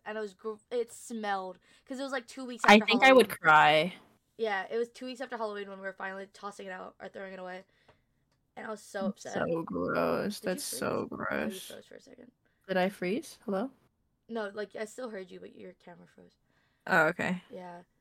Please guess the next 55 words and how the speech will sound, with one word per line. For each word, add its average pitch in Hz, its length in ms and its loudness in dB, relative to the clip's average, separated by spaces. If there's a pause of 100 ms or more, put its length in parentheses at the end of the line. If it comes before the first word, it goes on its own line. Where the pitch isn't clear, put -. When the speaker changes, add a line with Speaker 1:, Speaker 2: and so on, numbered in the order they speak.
(420)
Speaker 1:
There 226 200 -16
was, - 320 -20 (320)
oh 220 280 -18
God, 180 220 -16
I - 80 -14
was 220 120 -12
gonna 311 180 -16
bring 208 180 -14
something 226 360 -16
up, 185 220 -12
but 214 80 -10
I 190 100 -6
don't 220 140 -12
even 240 160 -10
remember 190 340 -14
what 190 100 -8
it - 100 -12
was 180 240 -12
anymore. 180 380 -14 (240)
We've 220 160 -2
had, 262 240 -2
like, 277 180 -8
five 208 300 -4
different 214 240 -14
topics 208 360 -8
that 202 100 -18
we 202 100 -12
talked 294 240 6
about, 554 280 12 (120)
Speaker 2:
<laughs> 494 160 4
Speaker 1:
and, - 200 4
like, 220 180 -2
one 220 320 0
of 233 100 -2
them 214 140 -4
was 208 140 -6
the 208 60 -8
topics 202 340 -4
that, 202 140 -8
like, 202 200 -12
I 196 60 -10
got 180 200 -10
ready 196 200 -10
for 220 180 -6
us. 269 300 -8 (680)
Speaker 2:
Mm-hmm. 226 360 8
Speaker 1:
Which 247 100 4
is 233 160 -6
so 202 80 6
Speaker 2:
Well, 214 80 12
we 233 140 10
were 247 120 12
Speaker 1:
funny. 190 140 -4
Speaker 2:
talking, 233 540 6
uh, 196 340 2